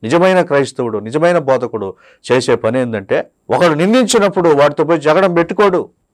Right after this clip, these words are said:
కీడును సహించేవాడుగా ఉండాలంట దైవజనుడు, క్రైస్తవ విశ్వాసి. కాబట్టి ప్రియులరా,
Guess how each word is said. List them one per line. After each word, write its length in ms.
కీడును 340
సహించేవాడుగా 840
ఉండాలంట 460
దైవజనుడు, 680
క్రైస్తవ 760
విశ్వాసి. 600
కాబట్టి 260
ప్రియులరా, 520